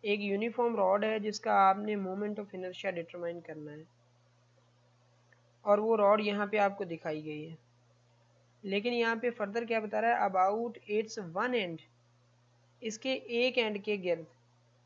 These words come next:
या moment of inertia about this axis ले लें, this point ले लें या this point ले लें, सेंटर के around नहीं लेना, center of mass के around अब आपने नहीं लेना, ठीक है, rotating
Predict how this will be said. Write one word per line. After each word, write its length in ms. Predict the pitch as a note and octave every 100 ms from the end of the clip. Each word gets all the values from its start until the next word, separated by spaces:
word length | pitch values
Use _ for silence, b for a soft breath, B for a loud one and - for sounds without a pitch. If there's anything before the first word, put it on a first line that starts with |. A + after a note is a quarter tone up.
| _ D4+ G#3 G3+ - G3
या 300 | G3+ G3 G#3+ A3+
moment 380 | A3 A3 A#3
of 160 | A#3 A#3
inertia 480 | G#3+ G#3 G3+ A3 G3+
about 300 | G3 G3+ F3
this 200 | F3+ G#3+
axis 380 | A#3 A3 - A3
ले 160 | A3 A3
लें, 320 | A#3 A#3+ F#3+
this 160 | G3+ - A#3
point 200 | A#3 A3+
ले 120 | A3+
लें 240 | A#3 A#3
या 140 | G#3 F3+
this 160 | F3+ -
point 180 | F3 E3+
ले 120 | E3
लें, 180 | E3 F3+ _
सेंटर 360 | - G3 G#3 B3
के 340 | C4 B3+ B3 - -
around 240 | F#3+ G3+
नहीं 120 | G#3+ G3
लेना, 320 | D#3 D#3+ E3+ _ _ _ _ _ _
center 340 | - G#3+ G#3+ A#3
of 100 | A3+
mass 200 | G#3 G#3
के 120 | A3+
around 260 | G#3+ G#3 G3+
अब 140 | G3
आपने 300 | F#3 F#3 F#3+
नहीं 220 | F3 D#3+
लेना, 260 | D#3 D3+ D#3+ _ _ _ _ _ _ _ -
ठीक 200 | G#3 A#3
है, 140 | B3
rotating 600 | G#3+ F#3+ G3+ G3+ A3+ A3+